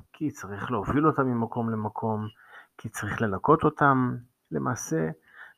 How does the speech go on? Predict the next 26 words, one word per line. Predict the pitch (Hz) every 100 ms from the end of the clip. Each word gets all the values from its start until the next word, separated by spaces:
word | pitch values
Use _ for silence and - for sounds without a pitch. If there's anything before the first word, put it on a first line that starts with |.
| -
חברת | 131 120 151
מקורות | 170 - 131 151
היא | -
צרכנית | 151 127 113 127 147
החשמל | 151 139 143 147
הכי | 139 160
גדולה | 143 135 139
בארץ. | 160 123 160 107 - - _ _ _ _ _ _ _ _ _ _ _ - -
אנחנו | 143 147 139 151 127
באיכות | 120 - 151 139
החיים | 120 113 123 127
שלנו | - 107 113 120 123 127 - -
מייצרים | - 104 - 120 123 120 _ _
זוהמה, | 120 113 113 113 113 110 117 117 113 135
מייצרים | 113 101 - 127
C | 120 - 110
O | -
שתיים, | - 123 120 120
מגדילים | 110 104 107 135
את | 139
אפקט | 123 - 131 -
החממה, | 131 - 123 120 117 110 104 - - - - _ _ - -
אנחנו | 117 107 117 110 117
גרים | 113 110 123 117
בבתים | 110 131 120
גדולים, | 110 113 110 110 107 101